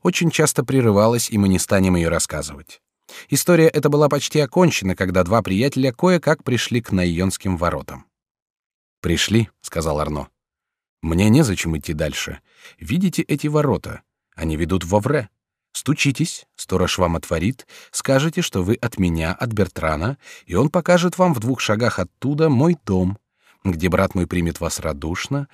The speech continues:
и вы найдете добрый ужин и хорошую постель. Затем прощайте, приятель. Ну, в последний раз дайте мне руку и прощайте». «Прощайте, я вам очень, очень благодарен», — отвечал Мартин.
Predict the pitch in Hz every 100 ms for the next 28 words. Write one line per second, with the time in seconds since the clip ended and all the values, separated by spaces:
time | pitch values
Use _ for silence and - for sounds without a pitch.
0 | - - 87 92 90 87 92 85 92 85
1 | 87 - 87 87 117 120 - 85 - 95
2 | 90 117 - 185 139 - _ _ _ _
3 | _ 80 80 90 101 101 98 101 - 151
4 | 143 78 85 90 98 78 71 _ _ _
5 | _ _ - 76 90 170 - 87 - 98
6 | 104 104 85 160 - 85 78 73 - 65
7 | - _ 82 - 80 - 190 185 - _
8 | _ _ _ _ _ _ _ _ _ _
9 | - 160 147 196 180 120 82 92 135 131
10 | 127 101 - _ - 143 156 - - -
11 | _ _ _ _ 165 185 202 - 165 151
12 | 143 131 107 87 76 69 - - 85 92
13 | 87 73 - 71